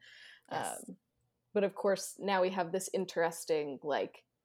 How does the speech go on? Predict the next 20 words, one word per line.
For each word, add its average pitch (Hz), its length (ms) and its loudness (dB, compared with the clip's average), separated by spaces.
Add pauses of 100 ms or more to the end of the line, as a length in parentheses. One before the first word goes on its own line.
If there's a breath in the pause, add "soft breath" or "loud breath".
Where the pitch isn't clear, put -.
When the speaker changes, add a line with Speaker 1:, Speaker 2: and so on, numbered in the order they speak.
(640)
Speaker 2:
kind 233 560 6
of 240 160 10
won 233 260 6
over, 214 500 8
but 190 280 2
not 202 280 0
fully 220 400 6
part 202 340 2
of 190 160 -4
the 185 100 2
team. 185 580 -4
So 160 380 -2
if - 160 -2
there 190 280 4
could 294 320 2
be 294 140 2
some 233 260 0
betrayal 208 520 2
to 180 140 -6
get 175 340 2